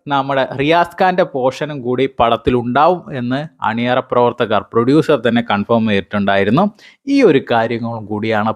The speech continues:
പടത്തിലുണ്ടാവുക. പതിനഞ്ച് മിനിറ്റാണ് മാർക്കോ തിയേറ്ററിക്കൽ വേർഷൻ എന്ന് എക്സ്റ്റെൻഡഡ് ആയിട്ട് ഒ ടി ടിയിൽ വരാൻ പോകുന്നത്. അപ്പോൾ ഉറപ്പിക്കാം, മാർക്കോ എക്സ്റ്റെൻഡഡ്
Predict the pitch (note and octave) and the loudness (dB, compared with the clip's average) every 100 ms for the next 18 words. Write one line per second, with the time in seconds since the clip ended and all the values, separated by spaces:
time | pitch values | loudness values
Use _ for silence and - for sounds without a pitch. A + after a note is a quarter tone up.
0 | - G2+ - G#2+ G#2 G2 C#3+ D#3+ - B2+ | 0 0 0 -2 0 2 2 2 0 0
1 | B2+ D3+ F3 F#3+ F3+ C#3 C3 B2+ B2+ A#2 | 0 -2 -2 0 0 2 2 0 0 0
2 | C3 D3 A2+ A2+ G#2+ - D3+ - A#2 B2+ | 2 4 4 4 2 0 0 0 0 0
3 | D3 C3 C#3+ B2+ A#2+ - A#2+ A2 C#3+ A3+ | 0 -2 -2 0 -2 -4 -6 -2 -4 -4
4 | - _ - D3 - - A3+ A3 F#3 C3+ | -10 _ -4 -2 -2 0 2 4 4 2
5 | B2+ B2 - A3+ A#3 _ _ - G#2+ - | 0 -2 0 0 -2 _ _ -4 -4 0
6 | C3+ B2 C3+ C3+ C3 C3 C3 C3+ F3 - | 0 2 2 4 2 2 2 2 -2 0
7 | A2+ B2+ A2+ A#2+ D3 D3+ D3 E3+ - B2 | 0 0 0 2 2 0 0 0 -2 -2
8 | A2+ B2 - _ - D#3 C#3+ - F3 F#3 | 0 0 -2 _ -2 -2 -2 -2 -2 -2
9 | - G#3+ F#3+ F3+ D3+ | -2 0 2 0 -2